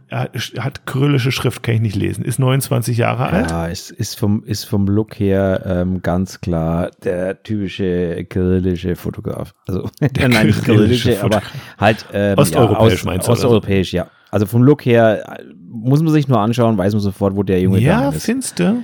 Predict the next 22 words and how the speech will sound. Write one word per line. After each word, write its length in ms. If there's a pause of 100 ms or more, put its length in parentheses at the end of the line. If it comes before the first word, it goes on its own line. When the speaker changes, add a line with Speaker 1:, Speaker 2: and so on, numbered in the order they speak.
(160)
Speaker 2:
Ja, 220
oder 200
die 120
Frau, 260
ich 80
weiß 80
natürlich 200
gar 80
nicht, 120
was 140
da 80
dahinter 260
steckt. 320
Ähm. 320 (300)
Speaker 1:
Ich 200
glaub, 200 (160)
ich 120
glaub, 160
ein 100
Mann. 200 (1400)
Aber 220
ich, 140